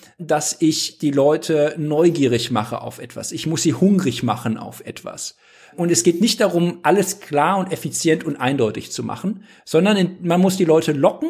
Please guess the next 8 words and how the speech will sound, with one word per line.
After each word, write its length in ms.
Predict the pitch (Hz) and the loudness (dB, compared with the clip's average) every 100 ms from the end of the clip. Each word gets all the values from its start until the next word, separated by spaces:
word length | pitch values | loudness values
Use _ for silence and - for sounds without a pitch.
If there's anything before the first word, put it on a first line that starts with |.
| 370 | -4
man 160 | 170 151 | -4 -4
muss 340 | 156 - - | -6 -8 -6
ein 120 | 131 131 | -4 -2
bisschen 320 | - 131 123 | -2 -4 -2
Unklarheit 720 | - 415 - 135 123 113 107 | -4 -4 -2 0 0 -2 -4
schaffen 420 | - 117 120 127 | -2 -2 -2 -4
am 180 | 110 110 | -4 -4
Anfang 540 | 107 123 - 170 - | -4 -6 -6 -8 -10